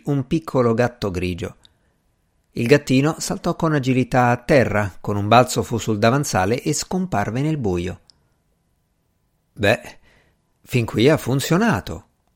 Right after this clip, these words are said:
disse Strange. Prese per la coda il topolino ormai in decomposizione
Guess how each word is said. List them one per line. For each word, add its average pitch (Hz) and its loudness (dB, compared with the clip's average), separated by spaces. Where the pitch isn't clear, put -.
disse - -2
Strange. 104 -2
Prese 143 0
per 151 2
la 196 2
coda 185 4
il 117 2
topolino 113 0
ormai 113 0
in 110 -2
decomposizione 117 0